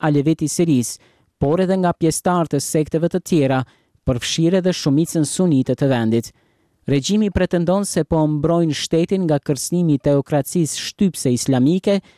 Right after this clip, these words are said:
dhe terrori gjenocidial, ndërsa verdikti për alevitët sirian, siç e bën të qartë edhe Al Oriedi, është vdekja. Për të përfunduar mesazhin e tij,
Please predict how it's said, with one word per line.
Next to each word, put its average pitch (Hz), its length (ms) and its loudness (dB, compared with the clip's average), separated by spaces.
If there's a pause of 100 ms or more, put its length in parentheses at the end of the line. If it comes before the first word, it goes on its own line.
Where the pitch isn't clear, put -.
(160)
dhe 160 140 0
terrori 127 500 0
gjenocidial, 123 800 0 (500)
ndërsa 123 480 0
verdikti 135 480 0
për 131 240 -2
alevitët 135 520 0
sirian, 139 440 0
siç 135 220 -4
e - 20 2
bën 131 180 0
të 123 140 -4
qartë 139 340 0
edhe 123 220 0
Al 131 180 -2
Oriedi, 135 540 2 (400)
është 147 320 -2
vdekja. 120 540 -2 (800)
Për 160 100 -4
të 165 100 -4
përfunduar 175 560 0
mesazhin 151 520 0
e 151 60 2
tij, 110 280 -2